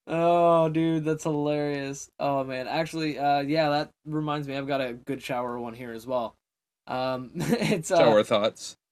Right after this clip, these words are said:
Speaker 1: yeah, shower thoughts, exactly. Um, and fucking, so it's, "I got in the shower and I started shampooing my hair. I felt really cold, so I turned around and realized that I never turned the water on." <laughs> You gotta be real stoned to do that.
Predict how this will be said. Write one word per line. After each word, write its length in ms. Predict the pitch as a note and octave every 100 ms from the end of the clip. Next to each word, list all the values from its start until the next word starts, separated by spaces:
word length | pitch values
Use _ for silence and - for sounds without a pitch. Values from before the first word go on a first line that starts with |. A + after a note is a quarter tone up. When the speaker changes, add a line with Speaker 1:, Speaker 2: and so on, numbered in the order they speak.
| -
Speaker 1:
yeah, 140 | G3+ F3+
shower 380 | - F#3 F3
thoughts, 380 | F3 D#3 C#3+ -
exactly. 760 | D#3 C#3+ D3+ D3+ D3 C3+ A2+ -
Um, 460 | B2+ C3+ C3+ B2+
and 160 | B2+ D3
fucking, 280 | D#3+ D#3 D#3
so 260 | E3+ D#3
it's, 220 | D3+ D#3 -
"I 100 | D#3+
got 220 | E3+ F#3+
in 120 | A#3
the 60 | A#3
shower 420 | G#3 E3+ C3 C3
and 100 | B2+
I 60 | C3+
started 340 | - C3 C3+
shampooing 580 | - C3+ B2 F#3 F#3+ F3
my 140 | D3
hair. 400 | C#3 E3+ B2+ F2 - _ _ _
I 80 | -
felt 240 | D3+ A3+ G#3+
really 240 | G#3 F3
cold, 460 | D#3+ A3 D#3 B2+ -
so 160 | D#3+
I 60 | D3
turned 280 | D3 G#3 F#3+
around 440 | E3+ F#3+ C3+ A#2+
and 160 | B2 C#3
realized 480 | E3 D3+ C#3+ C#3+ -
that 120 | D3+
I 60 |
never 240 | D3+ D3 D3
turned 240 | D#3+ D3+
the 60 | D3+
water 340 | C#3+ D3 A#2+
on." 180 | - - _ _ _ _ _ _ _ _ _ _ _ _ -
<laughs> 80 | - - - _ _ _ _ _ _ _ _ _ _ _ _ A3+ A#3+ -
You 80 | D#3+
gotta 160 | F#3+ F3
be 100 | F3
real 480 | D#3+ F#3+ F#3 F3+ E3
stoned 420 | E3+ E3+ D3+ C3
to 60 |
do 140 | C3 A#2+
that. 280 | A2+ A2+